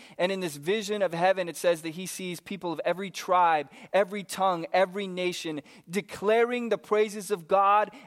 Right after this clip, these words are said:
as a unified choir. Thus, my friends, from the very beginning of the Bible, all through the middle, and up to the very end, God's relationship with man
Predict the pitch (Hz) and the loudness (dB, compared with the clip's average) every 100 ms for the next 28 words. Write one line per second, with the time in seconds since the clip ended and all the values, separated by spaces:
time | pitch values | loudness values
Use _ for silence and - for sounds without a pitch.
0 | - 185 175 165 165 240 262 220 - 202 | 0 2 2 -6 -2 2 2 0 2 4
1 | 208 202 160 - - 175 170 143 117 - | 4 2 -2 -12 0 2 4 0 -8 -12
2 | _ _ _ _ _ _ _ _ _ _ | _ _ _ _ _ _ _ _ _ _
3 | _ _ _ _ _ _ _ _ _ _ | _ _ _ _ _ _ _ _ _ _
4 | _ 156 196 240 135 - - - _ _ | _ 0 4 4 2 -8 -18 -18 _ _
5 | _ _ 156 147 151 131 113 - - _ | _ _ -6 -4 -6 -6 -8 -20 -20 _
6 | _ _ - - - 208 208 196 170 202 | _ _ -20 -20 -4 -2 0 -2 0 2
7 | 254 269 220 247 175 233 254 247 214 214 | 2 2 -2 -4 0 2 2 0 2 2
8 | 185 208 226 233 240 233 - - 208 233 | 4 4 4 4 2 -2 -14 -2 6 8
9 | 262 254 226 254 233 214 214 233 240 226 | 6 2 -4 -2 0 2 2 4 4 2
10 | - - 190 - 220 - 240 214 170 208 | -4 -2 2 4 2 2 -2 -2 0 2
11 | 214 214 220 185 165 147 147 143 190 208 | 2 0 0 2 2 -2 -6 -4 2 6
12 | 226 240 185 196 180 175 220 - 233 - | 6 4 -2 -8 2 2 2 -2 -10 -2
13 | 226 220 190 165 175 190 214 226 233 | -2 0 -6 -4 -2 0 2 0 -2